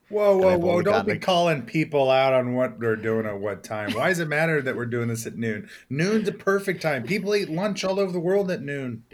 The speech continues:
Speaker 2: Well,
Speaker 1: Well,
Speaker 2: no, I o-, I
Speaker 1: yeah.
Speaker 2: only bring that up because I've only slept for a few hours, and <sighs>
Speaker 1: Well,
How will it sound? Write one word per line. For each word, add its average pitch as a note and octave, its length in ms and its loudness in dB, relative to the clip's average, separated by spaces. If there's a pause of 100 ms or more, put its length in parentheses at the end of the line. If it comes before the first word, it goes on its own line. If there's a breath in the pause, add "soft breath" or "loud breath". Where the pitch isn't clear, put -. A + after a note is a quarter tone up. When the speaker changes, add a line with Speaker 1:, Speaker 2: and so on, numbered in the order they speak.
(440 loud breath)
Speaker 2:
Well, D#3+ 180 6
Speaker 1:
Well, F3+ 140 8
Speaker 2:
no, D3+ 40 8
I C3+ 200 8
o-, E3 260 0
I C#3+ 100 6
Speaker 1:
yeah. D3 40 6
Speaker 2:
only D3+ 160 2
bring C3 220 0
that A#2+ 160 6
up C#3+ 200 4
because G#2+ 600 -2
I've A2+ 560 -2
only A2+ 260 -2
slept - 360 -6
for - 180 -4
a F#2+ 60 -2
few F#2+ 220 -4
hours, F2+ 540 -4 (460 loud breath)
and G2 520 -4 (1040 soft breath)
<sighs> - 720 -18
Speaker 1:
Well, D#3+ 380 -4